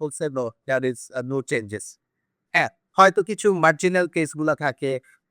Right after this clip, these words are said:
অ্যা, বইগুলাতে হয়তো ওরা একটু ছাড় দিতে পারে, but not sure। So এটা মানে for example six point five আছে, একটা স্টুডেন্টের হয়তো একটা ব্যান্ডে ফাইভ পয়েন্ট ফাইভ আছে, যেটা লেভেল টু তে হয়তো ওরা অ্যালাউ করে নাই। হয়তোবা এফএম গিয়ে বলবে, "ওকে, একটা ব্যান্ডে ফাইভ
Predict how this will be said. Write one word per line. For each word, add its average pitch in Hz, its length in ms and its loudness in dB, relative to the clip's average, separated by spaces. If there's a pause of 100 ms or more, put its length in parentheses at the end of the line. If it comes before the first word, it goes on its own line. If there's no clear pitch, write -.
অ্যা, 120 260 -2
বইগুলাতে 175 680 0
হয়তো 151 300 -4
ওরা 139 180 2
একটু 135 220 -4
ছাড় 156 260 4 (120)
দিতে 170 260 -2
পারে, - 260 -6 (260)
but 127 100 4
not 131 200 2
sure। - 340 -12 (340)
So 190 80 2
এটা 170 160 6
মানে 180 140 2
for 170 300 0
example 160 500 -2
six 156 200 -8 (160)
point 160 140 -2
five 160 380 2
আছে, 170 160 -4
একটা 160 260 -4
স্টুডেন্টের 143 400 -4
হয়তো 139 180 -4
একটা 131 220 -6
ব্যান্ডে 127 260 -4
ফাইভ 131 260 -8
পয়েন্ট 113 180 -14
ফাইভ 104 180 -6
আছে, - 220 -12 (340)
যেটা 143 200 2
লেভেল 151 280 4
টু 160 140 -6
তে 165 100 -4
হয়তো 151 300 0
ওরা 143 280 4 (240)
অ্যালাউ 160 280 6
করে 165 240 2
নাই। 127 160 -4 (340)
হয়তোবা 202 800 4
এফএম 180 320 0
গিয়ে 175 160 0
বলবে, 170 220 -2
"ওকে, 165 280 -4
একটা - 420 -6
ব্যান্ডে 151 320 -4
ফাইভ 151 220 -4